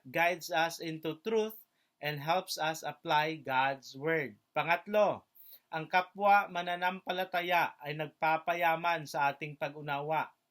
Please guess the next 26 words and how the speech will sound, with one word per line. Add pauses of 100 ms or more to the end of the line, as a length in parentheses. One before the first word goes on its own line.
(360)
Hinihikayat
tayo
ng
Hebreo
ten
twenty-four
hanggang
twenty-five (380)
na
isa
sa
alang-alang
ang
isa't
isa. (800)
Ang
pagtalakay
sa
kas-,
sa
kasulatan
kasama
ang
mga
kapwa
mananampalataya